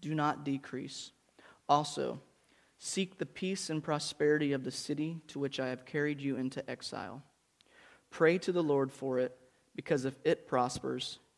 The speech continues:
you too will prosper." And the kind of the overarching question we've been looking at the past month or so is, what is our salvation for? What is our salvation actually for?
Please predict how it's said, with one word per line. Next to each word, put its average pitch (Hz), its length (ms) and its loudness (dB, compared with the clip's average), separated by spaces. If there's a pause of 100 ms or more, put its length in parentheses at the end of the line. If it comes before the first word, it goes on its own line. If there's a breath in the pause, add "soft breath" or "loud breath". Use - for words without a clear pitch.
(120)
you 147 280 -2
too 127 500 -6
will - 100 -12
prosper." - 580 -12 (1300 loud breath)
And 165 140 4
the 165 40 0
kind 214 160 8
of 208 60 8
the 165 120 10
overarching 160 720 8
question 139 420 4
we've 131 120 2
been 131 140 2
looking 135 220 2
at 131 180 4
the 131 80 -2
past 127 300 0
month 127 240 2
or 120 80 -4
so 123 380 2
is, 117 480 0
what 151 240 6
is 151 140 4
our 139 120 6
salvation 131 640 -2
for? - 380 -10 (720 loud breath)
What 160 180 8
is 175 120 8
our 165 120 10
salvation 139 580 4
actually 127 480 0
for? 110 460 -4